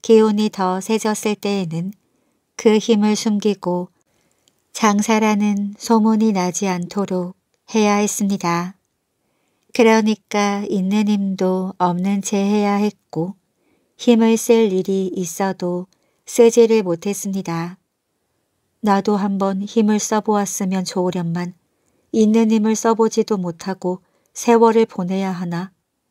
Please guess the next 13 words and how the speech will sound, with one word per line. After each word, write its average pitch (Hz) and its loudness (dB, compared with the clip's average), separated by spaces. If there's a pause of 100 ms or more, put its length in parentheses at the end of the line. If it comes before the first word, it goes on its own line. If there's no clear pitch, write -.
(1120)
이런 214 2
탄식을 226 0
하며 185 -4 (200)
지내던 202 0
장사는 170 -4 (840)
어느 202 4
날 214 2
한 220 -2
가지 190 -4 (540)
신통한 226 0
생각을 220 -2
했습니다. 170 -6 (1200)
"그래, 196 0